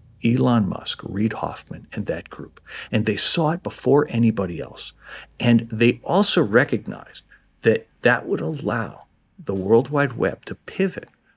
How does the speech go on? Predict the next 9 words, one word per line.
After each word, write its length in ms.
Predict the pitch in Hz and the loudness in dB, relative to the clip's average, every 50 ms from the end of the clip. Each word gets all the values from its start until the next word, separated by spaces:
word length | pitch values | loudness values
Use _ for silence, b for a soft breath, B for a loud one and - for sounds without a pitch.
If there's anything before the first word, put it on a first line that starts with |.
| _ | _
from 340 | _ - - - 104 92 95 - | _ -10 -4 -2 -2 -2 -2 -4
being 380 | - 104 92 87 85 69 69 - _ _ _ - - _ - | -4 -2 -2 -2 -4 -6 -10 -14 _ _ _ -20 -16 _ -6
a 140 | 104 98 92 | -6 -4 -4
web 360 | 92 85 95 98 95 87 - | -4 -4 -2 -2 -2 -4 -6
of 220 | - - - - - | -8 -12 -14 -16 -10
pages 680 | - - 143 160 180 170 - - - - - - - _ - | -4 0 2 2 2 2 -2 -6 -12 -12 -16 -18 -20 _ -10
to 140 | - - 117 | -2 0 0
a 80 | 98 92 | 0 0
web 460 | 92 90 107 101 101 95 90 - | 0 0 0 0 2 0 -2 -6